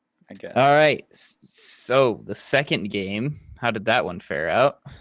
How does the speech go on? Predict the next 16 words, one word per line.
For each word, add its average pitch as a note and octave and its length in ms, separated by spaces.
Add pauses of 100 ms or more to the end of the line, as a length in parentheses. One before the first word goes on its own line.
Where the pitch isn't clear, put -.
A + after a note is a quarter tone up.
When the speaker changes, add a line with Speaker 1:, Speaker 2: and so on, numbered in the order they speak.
(880)
Speaker 1:
Um, B2+ 460
it, A#2 220
it, A2 300
it A2 100
looks A#2 260
like C3 140
right A#2+ 200
about A#2 260
now C3 340
it's - 500
Cloud B2+ 300
Nine C#3 440
winning B2 380
thirteen B2 460
to A2 80
eight, B2+ 400